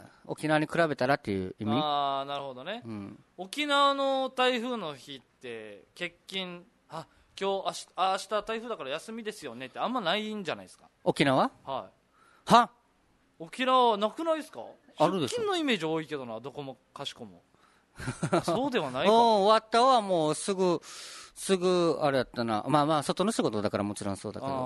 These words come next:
Speaker 2: ー、そうかそうか。
Speaker 1: うん。でも、なんか台風の日に限って居酒屋みんな多いしな。行く人。
Speaker 2: ねえ。
Speaker 1: うん。だから賑わってるしな。
Speaker 2: ねえ、
Speaker 1: うん。
Speaker 2: お客さん入るから逆に開けんとみたいな
Speaker 1: そうそうそうそうそう。
Speaker 2: のところとか多いですよね。
Speaker 1: 白馬もちゃんと開けるしよ。
Speaker 2: 白馬もちゃんと
Speaker 1: 定休日でも台風だよっつって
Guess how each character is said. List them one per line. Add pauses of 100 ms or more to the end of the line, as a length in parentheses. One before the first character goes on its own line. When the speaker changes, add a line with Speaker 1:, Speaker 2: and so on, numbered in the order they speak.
(240)
Speaker 2:
ー、
そ
う
か
そ
う
か。
Speaker 1:
う
ん。
で
も、
な
ん
か
台
風
の
日
に
限
っ
て
居
酒
屋
み
ん
な
多
い
し
な。 (640)
行
く
人。
Speaker 2:
ね
え。
Speaker 1:
う
ん。 (400)
だ
か
ら
賑
わ
っ
て
る
し
な。
Speaker 2:
ね
え、
Speaker 1:
う
ん。
Speaker 2:
お
客
さ
ん
入
る
か
ら
逆
に
開
け
ん
と
み
た
い
な
Speaker 1:
そ
う
そ
う
そ
う
そ
う
そ
う。
Speaker 2:
の
と
こ
ろ
と
か
多
い
で
す
よ
ね。
Speaker 1:
白
馬
も
ち
ゃ
ん
と
開
け
る
し
よ。
Speaker 2:
白
馬
も
ち
ゃ
ん
と
Speaker 1:
定
休
日
で
も
台
風
だ
よ
っ
つ
っ
て